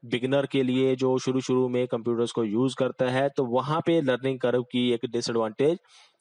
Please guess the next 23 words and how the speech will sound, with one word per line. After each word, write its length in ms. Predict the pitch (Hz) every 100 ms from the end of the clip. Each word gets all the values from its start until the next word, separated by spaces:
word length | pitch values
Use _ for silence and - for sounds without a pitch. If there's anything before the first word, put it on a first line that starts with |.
| -
मिल 260 | 127 156 143
जाती 360 | 123 - 117
है। 220 | 110 110 104 _ -
पर 140 | 147
ये 260 | 147 151 160
इतनी 240 | 143 151
बड़ी 220 | 143 147
disadvantage 600 | 139 139 139 131 131 135 123
नहीं 400 | 110 117 151 147
है 240 | 147 147
कि 140 | 147
हम 220 | 135 135 131
Linux 320 | 131 151 -
का 120 | 139
operating 320 | 127 120 131
system 380 | 123 120 - 139
इसकी 220 | 127 -
वजह 200 | 120 120
से 140 | 117 135
यूज़ 380 | 113 123 120
ही 260 | 117 120 147
ना 240 | 135 107
करें, 300 | 104 107 101